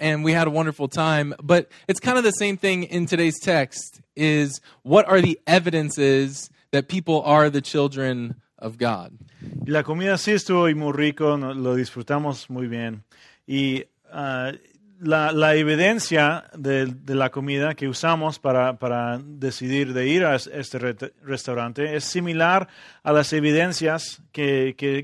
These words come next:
Speaker 2: encontramos aquí, ah, enlistadas en el pasaje de hoy.
Speaker 1: And so for John, today we're looking at this text that he's writing to these people saying, "Here are the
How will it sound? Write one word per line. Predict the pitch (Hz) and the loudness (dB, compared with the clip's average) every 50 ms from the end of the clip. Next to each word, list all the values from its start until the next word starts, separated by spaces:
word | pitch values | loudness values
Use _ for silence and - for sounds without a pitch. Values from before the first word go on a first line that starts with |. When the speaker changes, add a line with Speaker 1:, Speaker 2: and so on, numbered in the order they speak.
| 156 | -8
Speaker 2:
encontramos | 156 143 127 139 139 131 147 147 143 147 151 160 - - 143 | -10 -10 -10 -10 -6 -2 0 0 0 0 -2 -6 -6 -4 -4
aquí, | 131 - - 135 131 135 139 135 - _ _ _ _ _ _ _ - | -4 -4 -4 -4 -4 -4 -6 -8 -12 _ _ _ _ _ _ _ -10
ah, | 135 131 131 135 147 | -8 -6 -6 -6 -6
enlistadas | 139 135 131 123 - - 131 127 127 135 139 - - | -6 -6 -6 -6 -4 -2 -2 0 0 -2 -4 -6 -8
en | 127 123 123 | -10 -8 -8
el | 120 117 117 | -8 -8 -8
pasaje | - - 113 - 120 113 104 - 120 117 | -8 -10 -10 -8 -10 -10 -8 -8 -8 -6
de | 120 | -4
hoy. | 135 185 190 123 92 - _ _ _ _ _ _ | -4 -4 -4 -6 -10 -14 _ _ _ _ _ _
Speaker 1:
And | - 143 131 | -16 -6 -2
so | - 190 175 | 0 0 0
for | - 180 | 0 -4
John, | 160 139 175 185 190 190 185 175 175 180 190 208 208 165 | -2 0 2 2 4 4 4 4 2 2 0 -4 -8 -6
today | - - 165 165 170 170 175 175 | -6 -2 2 2 4 4 4 2
we're | 170 165 160 | 2 0 0
looking | 156 156 156 - 165 156 147 | 0 0 -2 -4 -6 -4 -4
at | 143 143 139 139 - - - | -2 -2 -2 -4 -6 -8 -6
this | 135 139 131 - | -6 -6 -6 -6
text | - - 147 143 143 139 - - - | -6 -4 -2 -2 -2 -2 -6 -6 -4
that | 135 127 | -4 -4
he's | 127 139 143 135 | -4 -6 -4 0
writing | 139 139 139 139 135 123 | 0 0 0 0 -2 -6
to | - 135 | -10 -10
these | 123 123 117 - | -10 -10 -10 -8
people | - 139 135 - 127 123 120 113 | -8 -8 -4 -2 -2 -2 -2 -2
saying, | - - 135 123 120 117 113 | -4 -8 -8 -8 -6 -8 -10
"Here | 104 - - 170 185 190 185 | -10 -6 -4 -2 0 0 0
are | - 156 151 139 | 0 2 0 0
the | 131 127 123 123 120 | 0 0 -2 -4 -4